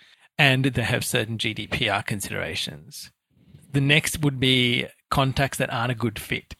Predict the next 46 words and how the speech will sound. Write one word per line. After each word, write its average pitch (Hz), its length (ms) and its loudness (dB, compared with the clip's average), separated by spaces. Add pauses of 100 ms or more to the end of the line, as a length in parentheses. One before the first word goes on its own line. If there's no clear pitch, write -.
into 135 260 2
another 117 360 0
active 107 360 -2
list. 214 400 -2 (100)
And 143 160 2
this 143 200 0
is 127 200 -4
based 123 680 -2
on 127 120 -2
a 123 80 0
non-fit 113 720 -4
persona. 98 520 -6
So 127 340 0 (220)
as 143 120 0
much 151 220 2
as 190 100 2
we 156 120 4
have 131 480 2
select 139 420 -2
your 131 60 0
persona, 123 800 -2 (460)
there 135 120 4
are 131 60 2
personas 143 600 0
that 123 200 -2 (100)
you 131 160 0
can 127 160 -4
select 117 440 -2
that 117 100 -2
are 113 80 0
actually 120 240 -4
non-fits. 123 880 -2
And 117 160 -8
that's 117 220 -4
how 113 100 -2
people 107 320 -6
end 104 120 -8
up 101 160 -6
in 104 100 -6
this 101 200 -8
list. - 420 -14 (460)
So - 140 2
I'll 139 80 4
use 151 160 4
an 147 80 6
example. 117 580 -2